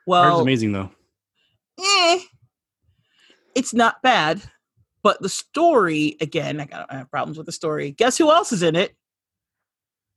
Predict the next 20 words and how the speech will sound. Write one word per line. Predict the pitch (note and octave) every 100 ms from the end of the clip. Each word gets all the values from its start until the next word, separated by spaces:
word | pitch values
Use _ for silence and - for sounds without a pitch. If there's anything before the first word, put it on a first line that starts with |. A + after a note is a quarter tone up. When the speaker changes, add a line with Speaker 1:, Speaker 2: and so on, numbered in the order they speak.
| _
Speaker 1:
Again, | D#3+ D3 C#3+ E3+
Elizabeth | C#3+ C#3 D#3+ -
Banks, | C#3+ E3+
because | - D3 C#3+
apparently | F3+ F#3 - D#3+
she's | D#3 D#3+
contractually | D#3+ E3+ D3+ - D#3+
obligated | D3+ D#3+ D#3+ D#3 C#3+ C3
to |
be | C3+ C#3
in | C#3+
anything | - D#3 D3+ C#3+ C#3 C#3 C#3
that | C3+
has | B2 B2
any | C3+ A#2+
kind | -
of | -
superhero | C#3+ C#3+ A#1+
in |
it. | G1+